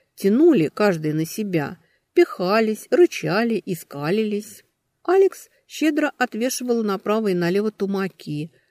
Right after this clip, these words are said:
Я больше напоминала взбесившуюся кошку. Доставалось всем, кто попадался под руку.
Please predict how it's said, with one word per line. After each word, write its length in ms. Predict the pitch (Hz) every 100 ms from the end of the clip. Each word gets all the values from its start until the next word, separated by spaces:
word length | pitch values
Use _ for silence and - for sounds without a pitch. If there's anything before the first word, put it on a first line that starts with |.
| _ -
Я 300 | 156 151 135
больше 320 | 165 156 165
напоминала 580 | 165 165 165 170 156 160
взбесившуюся 800 | 160 165 - 160 - 175 175 262
кошку. 680 | - - - - - - - _ _ _
Доставалось 720 | 170 170 - 165 214 240 196 -
всем, 400 | - 190 180 - -
кто 180 | -
попадался 680 | 151 151 165 165 143 - 165
под 300 | - 135 -
руку. 380 | - - -